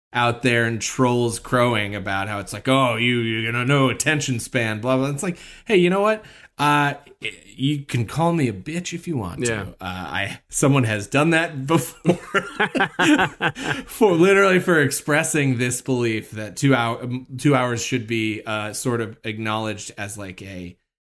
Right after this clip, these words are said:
Speaker 1: uh, not a firm, like, a soft cap for the length of a movie. It's like, you have to justify going beyond
Speaker 2: I
Speaker 1: that.
Speaker 2: agree. I totally agree. I especially agree now that I have, that I've been stuck inside with my child for a year. Um,
Speaker 1: Mm-hmm.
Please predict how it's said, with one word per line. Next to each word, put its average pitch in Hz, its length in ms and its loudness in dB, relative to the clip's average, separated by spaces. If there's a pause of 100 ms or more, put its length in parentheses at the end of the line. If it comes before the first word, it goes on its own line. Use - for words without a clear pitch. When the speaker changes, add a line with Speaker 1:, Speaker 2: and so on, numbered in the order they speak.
(120)
Speaker 1:
uh, 92 140 -8
not 117 240 -4
a 107 60 -6
firm, 117 460 -6
like, 107 180 -10
a 113 60 -4
soft 143 380 -8
cap 208 280 -12
for 107 120 -10
the 107 60 -8
length 110 260 -8
of 117 80 -10
a 110 60 -8
movie. 113 260 -6
It's - 100 -10
like, 123 100 -4
you 170 80 2
have 196 80 -2
to 240 100 -2
justify 190 460 -2
going 208 240 -6
beyond 214 280 -6
Speaker 2:
I 127 100 2
Speaker 1:
that. 123 80 4
Speaker 2:
agree. 101 440 -4 (220)
I 160 140 2
totally 208 340 4
agree. 175 280 4 (340)
I 156 100 4
especially 214 460 2
agree 117 380 2
now 107 340 0
that 104 240 -4
I 101 60 -4
have, 107 400 -2 (220)
that 139 180 2
I've 131 80 4
been 127 120 -4
stuck 151 360 -2
inside 131 540 0
with 110 120 -8
my 110 140 -4
child 120 520 -2
for 113 180 -2
a 107 60 0
year. 104 520 -2 (540)
Um, 156 260 4
Speaker 1:
Mm-hmm. 117 380 2